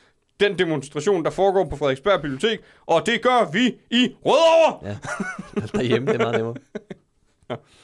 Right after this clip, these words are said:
Speaker 1: Begivenheden er oprettet på Facebook af L G B T Asylum og København for Mangfoldighed, som kalder deres moddemonstration, øh, demonstration for Beskyt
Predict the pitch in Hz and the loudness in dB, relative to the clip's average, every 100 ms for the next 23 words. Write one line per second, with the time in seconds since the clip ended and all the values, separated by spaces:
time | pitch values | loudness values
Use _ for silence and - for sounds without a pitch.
0 | _ _ _ - 175 269 220 160 156 156 | _ _ _ -4 0 2 2 2 2 2
1 | 131 113 113 101 101 135 143 139 110 104 | -2 -2 -4 -6 -2 -4 -4 -6 -4 -4
2 | - 113 110 104 101 - 120 - _ - | -4 -8 -6 -8 -8 -6 -8 -10 _ -16
3 | 110 131 170 220 214 117 123 110 156 165 | -6 -2 0 -2 -6 -12 -10 -8 -8 -8
4 | 165 _ _ _ 123 110 101 220 214 208 | -14 _ _ _ -8 -6 -2 -2 0 -2
5 | 208 _ _ - 202 202 202 190 190 180 | -4 _ _ -6 -4 -2 -2 -2 -4 -8
6 | 180 190 226 226 190 180 185 170 _ - | -2 0 0 -4 -6 -6 -6 -10 _ -4
7 | 135 131 131 135 131 131 190 160 156 147 | -2 0 -2 -4 -6 -4 -4 -4 -6 -6
8 | - _ _ 175 170 - 247 | -10 _ _ -4 -4 -4 -6